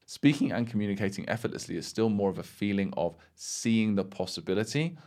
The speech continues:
rather than a reality yet. But let me tell you, looking at the future, the view from here is just breathtaking, all caps. <laughs> Thank you guys, Gavia. Well, that just says it all, doesn't it? No need to comment any further on that.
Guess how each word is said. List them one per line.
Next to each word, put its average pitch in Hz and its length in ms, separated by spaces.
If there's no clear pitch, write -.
rather 104 400
than 90 220
a 82 40
reality 90 540
yet. 85 340
But 120 300
let 101 180
me 101 80
tell 127 320
you, 95 240
looking 120 300
at 127 120
the 98 60
future, 107 640
the 92 100
view 107 220
from 113 200
here 101 240
is 92 260
just 95 400
breathtaking, 104 1000
all 92 200
caps. - 480
<laughs> - 440
Thank 127 260
you 113 60
guys, 95 380
Gavia. 80 340
Well, 120 360
that 131 260
just - 340
says 95 240
it 92 80
all, 92 200
doesn't 90 220
it? 87 140
No 110 120
need 104 140
to 85 60
comment 87 400
any 87 160
further 98 400
on 95 140
that. 92 240